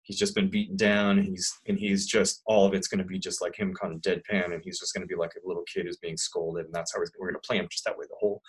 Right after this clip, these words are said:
way through. And then when they saw it, it was like, "This doesn't work.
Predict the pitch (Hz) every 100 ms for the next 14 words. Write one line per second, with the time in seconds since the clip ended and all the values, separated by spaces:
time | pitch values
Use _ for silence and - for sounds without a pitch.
0 | - - _ 120 104 - 104 107 127 107
1 | 110 101 90 - - 107 107 92 - 98
2 | 98 92 90 - _ _ _ _ - -
3 | 98 82 107 107